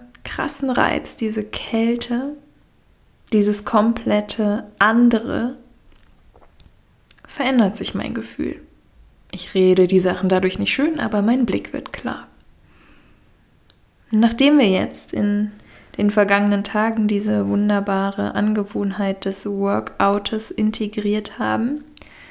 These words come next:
über meinen Muskelkater habe ich ja schon gesprochen, haben wir uns auch noch mal über kalte Duschen und Eisbaden informiert. Wir haben eine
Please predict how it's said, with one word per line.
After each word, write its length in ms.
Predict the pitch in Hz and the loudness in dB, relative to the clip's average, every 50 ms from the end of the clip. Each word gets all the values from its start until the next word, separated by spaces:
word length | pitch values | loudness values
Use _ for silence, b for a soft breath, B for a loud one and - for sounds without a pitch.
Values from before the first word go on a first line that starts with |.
| B B B B B B | B B B B B B
über 220 | - 214 208 208 202 | -8 -6 -2 -2 0
meinen 260 | 196 190 190 185 185 | 0 2 2 0 0
Muskelkater 760 | 190 190 190 - - - 202 196 - - 196 190 - 190 185 | 0 -2 -2 -4 -6 -6 -8 -6 -6 -6 -8 -6 -6 -6 -4
habe 160 | 190 190 208 | -4 -4 -4
ich 100 | 202 196 | -4 -4
ja 80 | - 220 | -6 -6
schon 260 | 214 - - 220 226 | -6 -6 -4 -6 -6
gesprochen, 640 | 226 226 - - - - 196 190 - - 240 285 381 - - - - - B B B B B B B B B B B B B B B B B B B B B B B B B B B B B B B B B | -6 -8 -12 -14 -12 -10 -10 -10 -8 -6 -6 -6 -6 -8 -12 -20 -20 -20 B B B B B B B B B B B B B B B B B B B B B B B B B B B B B B B B B
haben 340 | B - 226 240 247 254 240 | B 2 4 4 4 4 4
wir 360 | 240 220 220 214 214 214 - | 4 6 6 6 4 2 2
uns 160 | 214 208 208 - | 0 -2 -2 -2
auch 160 | - 196 190 | -4 -2 -2
noch 220 | 208 208 202 - | -2 -4 -2 -2
mal 320 | 202 196 196 190 190 202 208 - - | 0 0 0 0 0 -2 -4 -4 -6
über 560 | 214 214 196 190 202 196 196 196 - 208 208 - - - _ _ - | -6 -4 -4 -2 -2 -2 0 0 -2 -4 -6 -10 -16 -20 _ _ -14
kalte 720 | - - - 208 214 233 226 - 233 226 226 240 240 240 - - - _ _ _ _ - | -10 -6 -6 -4 -4 -6 -6 -6 -4 -2 -2 -2 -4 -6 -10 -16 -20 _ _ _ _ -10
Duschen 540 | 226 220 226 247 240 - - 214 202 214 226 | -8 -6 -4 -4 -4 -4 -2 -2 -2 -2 -2
und 260 | - 226 233 - - | -2 -2 -2 -2 -2
Eisbaden 560 | 240 233 233 - - - 190 180 180 180 175 | -2 -2 0 0 -2 0 0 0 2 0 0
informiert. 640 | - 190 - - - - - - 165 - - - - - - _ _ _ _ _ _ _ _ _ _ _ - - - _ _ _ _ _ - - - - | -2 -4 -8 -8 -10 -10 -8 -8 -8 -8 -10 -12 -14 -18 -20 _ _ _ _ _ _ _ _ _ _ _ -20 -20 -20 _ _ _ _ _ -20 -20 -16 -12
Wir 100 | - 226 | -8 -8
haben 80 | 294 294 | -6 -4
eine 440 | - 214 208 214 214 214 220 220 | -2 -2 0 0 0 0 -2 -4